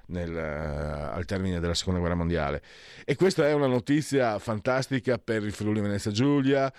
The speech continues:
io direi anche per, per il, per tutta l'Italia, e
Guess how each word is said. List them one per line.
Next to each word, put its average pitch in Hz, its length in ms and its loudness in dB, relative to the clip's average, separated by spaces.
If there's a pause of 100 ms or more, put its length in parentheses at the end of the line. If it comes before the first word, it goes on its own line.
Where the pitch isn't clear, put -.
(200)
io 117 120 -6
direi 113 300 2
anche 117 280 0
per, 95 180 -4 (120)
per 104 160 -2
il, 90 200 -8
per 95 160 -2
tutta 113 220 0
l'Italia, 123 680 0 (260)
e 107 120 0